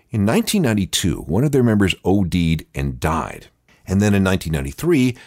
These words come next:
another member was kidnapped, raped, and murdered. Rather than packing it in, Seven Year Bitch stuck together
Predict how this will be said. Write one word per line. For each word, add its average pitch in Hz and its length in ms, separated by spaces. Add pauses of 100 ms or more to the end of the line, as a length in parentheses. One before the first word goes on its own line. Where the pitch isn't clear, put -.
(280)
another 127 440
member 80 260
was 80 180
kidnapped, 123 720
raped, 95 540
and 82 200
murdered. 92 460 (1040)
Rather 170 480
than 180 160
packing 156 600
it 107 120
in, 110 280 (360)
Seven 160 420
Year 165 160
Bitch 98 440
stuck - 400
together 78 560